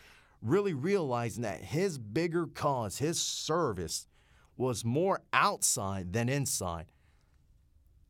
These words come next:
I mean, fuck, man. He was the devil Ramadi. That's how scared people were in Iraq. When they saw him in, in the Punisher skull, they knew wh-, they knew what was, what's, you know, what's going on, what's up. He had a price tag on his head, but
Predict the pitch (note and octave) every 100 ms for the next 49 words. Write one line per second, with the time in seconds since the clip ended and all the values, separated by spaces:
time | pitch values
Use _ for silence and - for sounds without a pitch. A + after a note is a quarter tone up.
0 | - G2+ F#2+ - B2 A#2+ F2+ F2+ F#2 F#2
1 | - - G#2+ F2+ E2 G#2 G#2+ G2 F2+ D#2+
2 | F#2 A#2 E2 E2 _ - - F#2+ A2 F#2
3 | - - - A#2+ B2 - G#2 F#2 F#2 F2
4 | F2 D#2+ G#2 F#2 - - - _ _ _
5 | - _ F2+ F2+ G2+ - A2+ A#2 G2 A#2+
6 | B2 G#2+ F#2 F#2+ F#2 F2 - B2 A#2+ B2
7 | - A#2 A#2 G#2+ A#2 A#2+ A2+ G#2+ G2+ -
8 | _ - - C#3 D#3+ D3+ A#2 G2+ F2 E2
9 | F#2 - - G2 F2 F#2+ G#2 G#2+ G2 F2+
10 | F#2 G2 - G2 F#2+ - - - - _
11 | - A#2+ F#2 - A#2 A#2+ - A#2 A2 A2
12 | G2+ A#2+ G2 G2